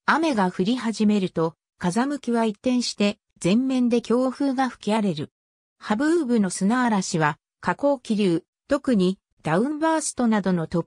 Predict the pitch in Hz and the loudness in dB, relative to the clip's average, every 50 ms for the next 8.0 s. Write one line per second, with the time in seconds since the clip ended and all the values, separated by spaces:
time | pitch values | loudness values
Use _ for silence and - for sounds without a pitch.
0 | _ - 277 269 262 226 220 208 190 - 165 160 - - - 226 208 196 - - | _ -4 -2 -2 0 0 -2 -2 -2 -2 -4 -4 -4 -4 -2 0 -2 -2 -2 -2
1 | 175 156 156 - _ _ _ _ _ _ _ _ _ _ _ - - 214 208 269 | -4 -4 -4 -4 _ _ _ _ _ _ _ _ _ _ _ -6 -4 -2 0 0
2 | 294 277 254 247 226 - - _ _ _ _ - 220 294 320 339 320 277 226 190 | 0 0 2 2 0 0 -2 _ _ _ _ -4 -2 0 0 0 2 2 2 2
3 | 170 - - 180 196 233 - 247 247 247 - - - 220 208 208 196 - 160 151 | 0 0 0 0 0 0 -2 -4 -6 -6 -6 -6 -4 -4 -4 -4 -2 -2 -2 -2
4 | - _ _ _ _ - - - - 190 240 294 - 349 320 330 320 - - 269 | -4 _ _ _ _ -12 -6 -2 -2 0 0 -2 -2 -2 -4 -4 -4 -4 -4 -4
5 | 269 269 - - 277 269 269 254 - - 247 254 247 - 285 302 269 214 190 185 | -4 -2 -2 -2 -2 -2 -2 -4 -6 -6 -6 -6 -2 -2 -2 0 0 2 2 2
6 | 170 160 - - 190 214 233 226 214 180 170 170 - - 233 226 220 208 185 175 | 0 0 -2 0 0 2 2 2 2 0 0 -2 -2 -2 -2 0 0 0 0 -2
7 | - - 160 151 - - 156 160 202 233 233 247 247 220 214 208 - 202 190 185 | -2 -4 -4 -4 -4 -4 -2 0 2 2 2 2 2 2 0 0 0 0 0 0